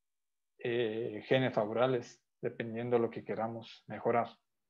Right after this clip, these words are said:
Acá yo encontré diecisiete marcadores que están asociados a la mancha de asfalto, con un pequeño efecto, ¿verdad? Y a partir de esos marcadores, pues, encontraron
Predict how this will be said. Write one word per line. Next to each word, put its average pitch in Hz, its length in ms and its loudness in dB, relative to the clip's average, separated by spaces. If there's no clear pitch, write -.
Acá 143 380 12
yo 151 100 10
encontré 143 760 8
diecisiete 127 500 0
marcadores 196 880 6
que - 80 -6
están 127 220 0
asociados 123 560 -2
a 120 40 -10
la 120 80 -10
mancha 113 320 -12
de 107 60 -8
asfalto, 170 540 0
con 220 180 8
un 185 180 2
pequeño 170 800 6
efecto, 120 560 0
¿verdad? 151 320 -6
Y 143 80 4
a 131 80 8
partir 135 320 6
de 160 80 6
esos 156 140 2
marcadores, 165 440 6
pues, 135 160 -6
encontraron 131 720 2